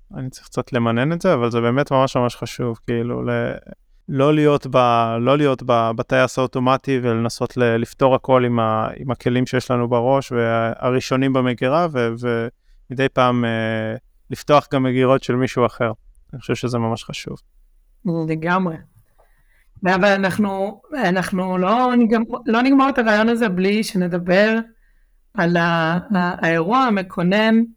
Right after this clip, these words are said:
Speaker 2: שאני כמעט בטוחה שהמטרה שלו זה לגרום לכולנו להרגיש נחס. זה הרשימת חמישים חברות, וה-thirty under thirty, וכל ה-, אה, ליסטים למיניהם, אה,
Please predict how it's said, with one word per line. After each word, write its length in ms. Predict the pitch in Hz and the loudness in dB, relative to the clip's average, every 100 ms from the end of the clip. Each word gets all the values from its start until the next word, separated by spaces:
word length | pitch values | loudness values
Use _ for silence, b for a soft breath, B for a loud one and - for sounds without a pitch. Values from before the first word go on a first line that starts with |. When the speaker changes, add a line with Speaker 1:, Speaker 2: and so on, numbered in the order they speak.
| _ _ _ _ _ | _ _ _ _ _
Speaker 2:
שאני 280 | - 190 190 | -6 -4 -2
כמעט 300 | 208 233 339 359 | 0 -2 -4 -6
בטוחה 340 | 240 - 233 | -6 0 0
שהמטרה 540 | 247 208 202 196 196 185 | 2 0 0 0 0 -2
שלו 220 | 269 233 | -2 0
זה 120 | 208 | 0
לגרום 320 | 196 180 196 | -2 -2 0
לכולנו 420 | 208 190 180 202 | 0 0 0 0
להרגיש 440 | 202 185 185 180 202 | -2 0 -2 -2 0
נחס. 580 | 190 - - - - _ _ - _ _ _ - | 0 0 -4 -12 -14 _ _ -20 _ _ _ -12
זה 320 | 170 185 180 | -2 2 2
הרשימת 640 | 180 180 - 202 214 208 | 2 -2 -2 0 0 -2
חמישים 460 | - 208 180 214 208 | -2 -2 0 -2 -2
חברות, 800 | - 208 175 175 214 240 254 - _ _ _ _ _ _ | -2 -2 -2 2 2 2 0 -10 _ _ _ _ _ _
וה-thirty 760 | 175 180 175 175 175 220 214 214 | -2 2 4 2 2 0 0 4
under 420 | 202 196 180 - | 2 2 -2 2
thirty, 460 | 226 220 226 226 208 | 2 2 2 2 2
וכל 360 | 202 - 220 220 | 0 2 4 4
ה-, 500 | 208 208 190 175 180 175 b b b b - | 4 4 4 2 0 -4 b b b b -8
אה, 260 | 190 175 175 | -2 0 0
ליסטים 480 | 180 208 - 233 208 | 0 0 0 2 4
למיניהם, 680 | 196 185 180 180 185 190 196 | 4 2 2 2 0 0 0
אה, 400 | 190 180 180 | 0 0 0